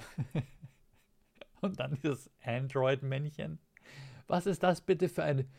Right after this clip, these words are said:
beschissenes, dummes, bescheuertes, aussehendes Logo? Wie machen wir? Okay, wir nennen unser Android, oh, wir, oh, wir machen so eine Art R zwei D zwei und der hat Arme und Beine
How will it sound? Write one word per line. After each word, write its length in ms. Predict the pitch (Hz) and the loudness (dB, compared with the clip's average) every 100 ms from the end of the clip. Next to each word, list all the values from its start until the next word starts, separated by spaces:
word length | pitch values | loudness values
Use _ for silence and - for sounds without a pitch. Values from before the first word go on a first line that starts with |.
| - - _ _ | -20 -20 _ _
beschissenes, 1300 | 139 127 170 - - 233 - 208 151 143 214 - - _ _ _ _ _ _ | -2 4 4 4 4 4 6 4 4 2 0 -6 -18 _ _ _ _ _ _
dummes, 800 | 135 - 196 214 226 214 - - - - - - - - - | -8 10 12 12 6 4 -4 -18 -16 -14 -14 -18 -18 -18 2
bescheuertes, 800 | 175 170 180 202 208 190 170 - - | 4 4 4 6 6 2 -2 -10 -2
aussehendes 580 | 160 175 - 170 170 - | 0 2 2 2 0 2
Logo? 480 | 165 180 139 117 - - - | 4 4 4 2 -2 -12 2
Wie 120 | 233 | 8
machen 320 | 247 226 240 | 8 8 6
wir? 220 | 196 151 | 6 6
Okay, 280 | 131 - 165 135 | 2 2 2 4
wir 100 | 135 | 4
nennen 280 | 143 160 | 4 2
unser 500 | 156 139 135 127 113 - _ _ _ _ - | 0 0 2 2 0 -4 _ _ _ _ -4
Android, 800 | 156 160 143 156 147 151 135 - - | 0 0 2 0 0 0 -2 -8 0
oh, 200 | 143 139 | 4 6
wir, 220 | 127 117 - _ - _ _ - | 4 2 -4 _ -20 _ _ -4
oh, 220 | - 113 | -2 2
wir 100 | 113 | 2
machen 320 | 110 131 160 | 4 4 2
so 100 | 131 | 0
eine 220 | 120 127 | 0 0
Art 300 | 117 127 135 | 2 2 2
R 180 | - 139 | 0 0
zwei 240 | - 127 117 | 0 0 0
D 260 | 107 147 | 2 0
zwei 440 | 151 - 190 233 285 _ _ _ _ _ _ | 0 -6 -2 -2 -2 _ _ _ _ _ _
und 200 | - 135 | -2 2
der 160 | 156 135 | 2 2
hat 260 | 165 - - | 0 0 2
Arme 380 | 147 180 202 | 4 4 2
und 300 | - 185 - | 0 -2 4
Beine 500 | - 175 180 147 185 | 8 8 6 4 2